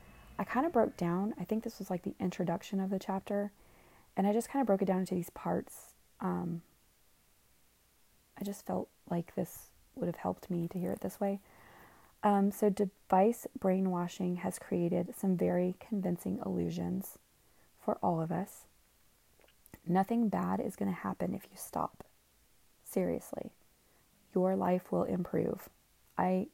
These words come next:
could, like, if I was the writer of this book, I would give you, like, a hundred and ten percent guaran-, cashback guarantee. Um, escape is easy and there's nothing to fear. It may feel scary right now.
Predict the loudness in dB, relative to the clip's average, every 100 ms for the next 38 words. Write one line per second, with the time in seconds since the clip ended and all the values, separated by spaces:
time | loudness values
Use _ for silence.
0 | -4 -4 -4 _ _ -6 2 2 0 -18
1 | -20 -20 -20 _ _ 0 0 -2 _ 0
2 | 4 4 2 0 0 2 2 0 _ _
3 | 0 2 2 2 0 -2 0 -2 0 0
4 | 2 2 0 0 -2 -2 0 2 0 -2
5 | -2 -2 -4 -4 -6 -6 -4 -4 -6 -16
6 | _ -20 -12 -4 -4 -2 -4 -4 -6 -6
7 | -6 -6 -8 -18 -20 -20 -20 -20 -20 -6
8 | 2 4 6 4 0 -2 4 4 4 2
9 | 0 0 0 2 2 0 0 0 0 0
10 | 2 2 0 -2 0 0 -2 -2 -4 -2
11 | -2 0 0 -2 -6 _ _ _ _ -20
12 | -20 -20 _ _ -2 2 4 4 4 4
13 | 2 2 2 2 2 2 2 2 2 -2